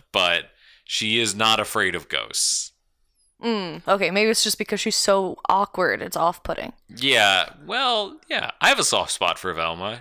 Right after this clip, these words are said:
Speaker 1: She always was not, her glasses were always falling off.
Speaker 2: Yeah.
Speaker 1: I, I do that bit a lot. Of, "My glasses. I can't see without my glasses."
Speaker 2: Yeah. Yeah.
Speaker 1: Hmm. Okay.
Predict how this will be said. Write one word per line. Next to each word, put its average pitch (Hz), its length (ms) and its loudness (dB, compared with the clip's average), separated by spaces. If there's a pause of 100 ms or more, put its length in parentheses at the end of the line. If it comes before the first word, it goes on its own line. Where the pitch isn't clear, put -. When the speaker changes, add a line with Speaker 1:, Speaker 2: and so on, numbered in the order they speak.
(160)
Speaker 1:
She 139 200 0
always 143 360 0
was 98 180 -6
not, 104 280 0
her 87 120 -12
glasses 95 420 0
were 98 80 -2
always 95 280 0
falling 92 300 -4
off. 92 340 -6
Speaker 2:
Yeah. 208 460 -2 (180)
Speaker 1:
I, - 160 -2 (120)
I 92 120 -2
do 90 160 -8
that 82 240 -4
bit 78 140 -4
a - 40 -8
lot. 76 360 -6 (460)
Of, - 220 -12 (140)
"My 113 100 -8
glasses. 165 680 0
I - 40 -4
can't 175 340 -2
see 170 240 0
without 143 280 2
my 151 120 4
glasses." 160 800 0 (120)
Speaker 2:
Yeah. - 220 -6 (880)
Yeah. 466 180 4 (540)
Speaker 1:
Hmm. 101 220 -10 (500)
Okay. 160 320 2